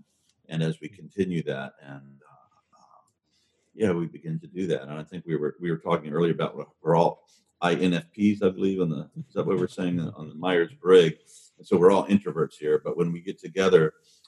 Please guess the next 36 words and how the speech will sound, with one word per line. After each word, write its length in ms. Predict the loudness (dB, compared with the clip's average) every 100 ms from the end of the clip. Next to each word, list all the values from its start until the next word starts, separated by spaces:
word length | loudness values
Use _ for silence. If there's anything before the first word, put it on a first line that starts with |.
| -12
something 220 | -10 -6
really 140 | -6
beautiful 400 | -6 -8 -8 -10 -12
happens, 440 | -16 -20 _ _
you 60 | -20
know, 480 | -20 -20 -20 -20 -20 -20
and, 320 | -20 -18 -18
uh, 100 | -18 -20 -20 _
and 120 | -20 -20 -20 _ _ -4
obviously 420 | -2 -2 -10 -10
part 180 | -4 0
of 80 |
that 180 | -2 -2
field 220 | -4 -4
right 140 | -4 -10
now, 120 | _ -20
Scott. 340 | -20 -20 _
So, 180 | _ _ _ _ _ 2
and, 120 | 2
and 140 | 6 6
that's, 260 | 6 2
that's, 340 | 2 2 2 -4 _ _ -14
this 220 | 0 2
is 80 | 6
a 60 | 4 6
good 100 | 4
high. 220 | 6 2 2
This 160 | -2
is, 160 | -4 -10 -8
this 180 | -10 -10
is 100 | -6
an 80 |
authentically 800 | -2 -2 -2 -6 -2 -2 -2 -6
beautiful 560 | -4 0 2 2 0 -2
moment 380 | 0 -2 -4 -6 _ -20 -20 _ _
that, 300 | 2 4 4